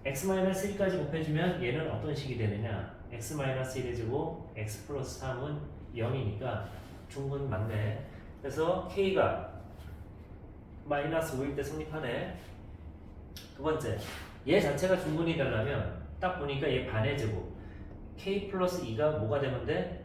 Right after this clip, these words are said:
일이 되면 되겠다. 그래서 K 값은 마이너스 일이 되면 되겠다. 그럼 얘를 인수분해하면 X 플러스 일의 제곱이 되고, 앞에는 X 마이너스 일이 붙었으니까, 아, 겹치지 않네. 삼 중분 안 되네.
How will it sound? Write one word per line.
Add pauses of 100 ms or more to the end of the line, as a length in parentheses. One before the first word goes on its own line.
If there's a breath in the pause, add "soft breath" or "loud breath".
(160)
일이
되면
되겠다. (300)
그래서
K
값은 (1000)
마이너스
일이
되면
되겠다. (720 loud breath)
그럼
얘를
인수분해하면
X
플러스
일의
제곱이
되고,
앞에는 (400)
X
마이너스
일이
붙었으니까,
아,
겹치지
않네.
삼
중분
안
되네.